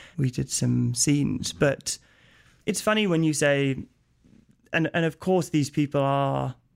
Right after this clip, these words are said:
and were so brilliant as actors, and I was so lucky to be doing it. And I took it professionally,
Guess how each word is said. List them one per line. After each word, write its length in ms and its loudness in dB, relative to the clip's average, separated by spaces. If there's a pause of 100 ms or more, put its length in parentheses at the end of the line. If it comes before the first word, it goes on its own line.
(160)
and 220 2
were 320 2
so 720 0 (500)
brilliant 460 2
as 100 -2
actors, 380 -2
and 100 -2
I 60 0
was 140 -2
so 120 2
lucky 320 -2
to 120 -2
be 100 2
doing 320 -2
it. 260 -10 (100)
And 420 2 (480)
I 80 4
took 240 0
it 140 -2
professionally, 760 -4